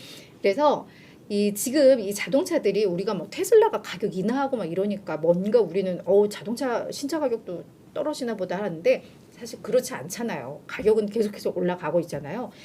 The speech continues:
차량 가격이 사상 최고치에 지금 근접한 상황이라고 하는데 이 애널이 봤을 때는 이 가격이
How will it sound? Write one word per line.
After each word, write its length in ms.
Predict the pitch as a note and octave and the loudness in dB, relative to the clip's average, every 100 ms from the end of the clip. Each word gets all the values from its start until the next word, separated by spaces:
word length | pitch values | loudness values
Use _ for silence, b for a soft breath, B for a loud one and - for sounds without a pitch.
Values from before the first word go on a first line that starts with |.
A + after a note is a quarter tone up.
| B B | B B
차량 300 | - F#4 G#4 | -4 0 0
가격이 500 | F4 A#3+ F3+ A#3+ A3+ | 0 0 0 2 -2
사상 480 | - B3+ C#4 C4 E3+ - | -2 -6 -2 -2 -4 -12
최고치에 720 | - F#4 G4+ C5+ - D4 B3+ | -12 -6 -2 -2 -2 2 2
지금 260 | B3 F#3 E3+ | 4 -4 -4
근접한 520 | - G3 B3 - F#3+ | -4 2 2 2 -6
상황이라고 520 | A3 B3+ C4 F3+ E3+ | -4 -2 -2 -2 -4
하는데 460 | G#3 E3+ F3+ A#3+ - B B B | -4 -4 -2 -4 -4 B B B
이 100 | - | 0
애널이 380 | D4+ F3+ A#3+ C4+ | 4 8 8 6
봤을 220 | A3 F3 | 0 -6
때는 480 | - E3+ E3 C#4 F4 B B B B - - | -2 -2 2 0 0 B B B B -18 -2
이 360 | C4 C#4+ D4 C#4 | 2 4 2 -2
가격이 720 | - G3+ G#3 G3+ C#4+ G4 | -6 2 2 4 2 2